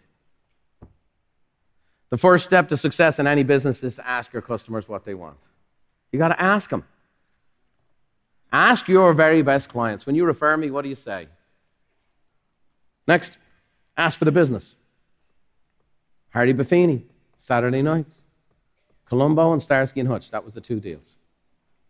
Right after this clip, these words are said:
Okay? Now, what do we say? How do we go with it? Oh, by the way, can you say it together? Can you say it like you're real pros at it? One, two, three.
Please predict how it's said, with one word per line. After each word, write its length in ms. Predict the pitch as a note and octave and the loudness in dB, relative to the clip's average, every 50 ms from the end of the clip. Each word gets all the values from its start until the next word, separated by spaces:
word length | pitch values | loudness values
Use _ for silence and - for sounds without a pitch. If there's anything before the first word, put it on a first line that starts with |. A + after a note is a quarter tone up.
| _ _ _ _ _ _ _ _ - | _ _ _ _ _ _ _ _ -14
Okay? 140 | A2+ D3+ - _ _ _ _ _ - | -14 -14 -14 _ _ _ _ _ -2
Now, 300 | D3 D#3+ D#3+ D3 C3+ - - _ - | 0 2 4 2 2 0 -6 _ 0
what 200 | C#3 E3+ F#3 - | 2 4 4 4
do 80 | - F#3 | 6 6
we 200 | F3+ F#3+ F#3 D#3+ | 6 6 6 4
say? 200 | - F3 C#3 B2+ | 4 4 4 4
How 120 | D#3 E3+ | 4 4
do 80 | E3+ E3 | 4 4
we 100 | F3 E3+ | 4 4
go 220 | D#3+ D#3+ D#3+ C#3+ | 4 4 4 4
with 120 | B2+ G#2+ - | 0 -2 -6
it? 80 | F#2 - _ _ _ _ _ _ _ _ _ _ _ _ _ _ _ _ _ _ _ _ _ _ _ _ _ _ _ - | -10 -18 _ _ _ _ _ _ _ _ _ _ _ _ _ _ _ _ _ _ _ _ _ _ _ _ _ _ _ -2
Oh, 120 | C3 C#3 | 0 2
by 180 | C3+ D3 D3 C#3 | 4 4 4 4
the 80 | C#3 | 4
way, 180 | C3+ B2+ A2 F#2+ | 2 2 0 0
can 160 | - - C3+ | -2 -4 -2
you 60 | C#3+ | -2
say 180 | B2+ - D#3 D3+ | 0 0 0 0
it 60 | D3 | 0
together? 420 | - D3+ D3+ D#3 D#3 F3 F3 D#3 - _ _ _ _ _ _ _ _ _ _ _ _ _ _ - - - - - - - - - - - - | -2 -2 0 0 0 0 -2 -4 -8 _ _ _ _ _ _ _ _ _ _ _ _ _ _ -20 -20 -20 -20 -20 -20 -20 -20 -20 -10 -4 0
Can 100 | E3 E3+ | 2 2
you 60 | D#3+ | 2
say 280 | - - G#3 G#3 A3 G3+ | 2 2 4 4 4 4
it 100 | F#3 F3 | 2 2
like 260 | F3 E3+ E3 D3+ B2 | 0 0 0 -2 -2
you're 220 | C#3 D3 C#3+ C#3+ C#3 | -2 -2 0 0 0
real 200 | C#3+ C#3+ C#3+ C3+ | 0 0 -2 -4
pros 400 | - - D3 C#3 C3+ C3 A#2+ A#2 | -6 -6 -6 -6 -6 -6 -8 -12
at 100 | A#2+ A#2 | -14 -14
it? 60 | A#2+ | -14
One, 140 | B2+ C3 C3+ | -14 -16 -14
two, 160 | C3 C#3+ C#3 | -10 -10 -10
three. 280 | B2+ - C#3 C3+ C3+ | -10 -10 -10 -12 -12